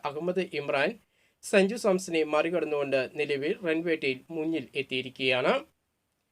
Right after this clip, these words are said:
മത്സരത്തിൽ തൃശൂർ ടൈറ്റൻസ് അഞ്ച് wicket-ിന് കൊച്ചി ബ്ലൂ ടൈഗേഴ്സിനെ പരാജയപ്പെടുത്തുകയും സഞ്ജു സാംസൺ, ജെറിൻ ആഷിഖ് എന്നിവരുടെ wicket-ുകൾ നേടിക്കൊണ്ട് തൃശൂർ ടൈറ്റൻസിന്റെ താരമായ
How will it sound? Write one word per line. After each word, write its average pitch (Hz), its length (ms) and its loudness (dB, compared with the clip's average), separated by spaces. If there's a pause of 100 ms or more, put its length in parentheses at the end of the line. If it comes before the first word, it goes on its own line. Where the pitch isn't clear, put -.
(160)
മത്സരത്തിൽ 135 600 0
തൃശൂർ 147 340 -6
ടൈറ്റൻസ് 139 460 0 (100)
അഞ്ച് 147 240 -2
wicket-ിന് 160 460 -4
കൊച്ചി 170 280 -4
ബ്ലൂ 147 200 -4
ടൈഗേഴ്സിനെ 143 640 -4
പരാജയപ്പെടുത്തുകയും 135 1080 -2 (600)
സഞ്ജു 226 340 6
സാംസൺ, 220 460 2
ജെറിൻ 175 380 0 (100)
ആഷിഖ് 170 440 0
എന്നിവരുടെ 175 420 0
wicket-ുകൾ 160 480 -2
നേടിക്കൊണ്ട് 139 560 0 (540)
തൃശൂർ 233 280 0
ടൈറ്റൻസിന്റെ 185 580 2
താരമായ 156 500 4